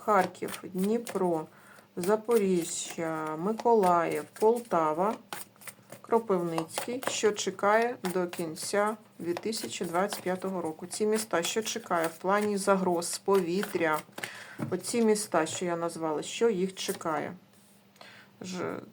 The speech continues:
е, важка ноша. Розвідка, дрони, війна. Мгм. Ну, працює захист, ось, працює захист, збивають.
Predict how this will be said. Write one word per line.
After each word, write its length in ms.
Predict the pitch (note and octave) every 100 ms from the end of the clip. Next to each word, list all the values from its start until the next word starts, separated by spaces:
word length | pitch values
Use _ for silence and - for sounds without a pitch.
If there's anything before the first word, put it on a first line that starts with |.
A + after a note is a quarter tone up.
| -
е, 40 | - F3+ F3+ - - - - - _ - - - - - _ -
важка 400 | G3+ - B3+ B3
ноша. 440 | F3+ D#3+ - G3 G3 - _ _ _ _ - - - - - - - - - - - - - _ _ _ _ _ _ _ - A3 G#3 F#3+
Розвідка, 840 | A3+ C4+ C#4 G3+ F#3+ - G3+ F#3+ F#3+ -
дрони, 600 | G3 A3+ A#3 G#3 F#3 F#3 F#3 - - -
війна. 760 | F#3 G#3+ G#3 F#3 E3+ D#3 E3 F3 - - -
Мгм. 480 | F3 F3+ F#3 F#3 F#3+ - _ - - - - - - _ _ - _ _ _ _ - _ _ - - - -
Ну, 340 | C#4+ F4+ F4+
працює 520 | - G#3+ G#3 C#4+ A#3+
захист, 600 | G3+ F#3 F#3 F#3 E3+ E3+ -
ось, 360 | E3 D#3+ - -
працює 440 | E3+ F3 A#3 A3
захист, 600 | F3+ E3+ F3 - - -
збивають. 800 | E3 E3 G#3+ F3 E3+ E3 F3 -